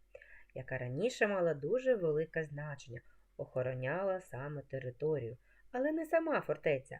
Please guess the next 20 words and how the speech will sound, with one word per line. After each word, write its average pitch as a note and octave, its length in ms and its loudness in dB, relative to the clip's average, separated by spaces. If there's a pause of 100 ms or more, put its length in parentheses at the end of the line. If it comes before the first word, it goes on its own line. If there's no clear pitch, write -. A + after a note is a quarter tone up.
(140)
а C3 140 -4
люди, F3 340 0
які B2+ 340 -6
жили A#2+ 500 -4 (480)
саме C#3 540 -6 (180)
в B2 100 -10
ній. B2+ 280 -8 (580)
Ну C3+ 100 -6
а B2 100 -6
ми G#3 200 0
з E4+ 40 -8
вами D3 320 0
продовжуємо D#3 640 0
далі G3 380 2 (260)
дізнаватися C#3+ 800 -2 (460)
секрети F#3 680 0 (120)
Хотинської D3 640 -2
фортеці, C#3 680 -2 (260)
архітектурної F3+ 1200 -2 (140)
пам'ятки C#3 720 -4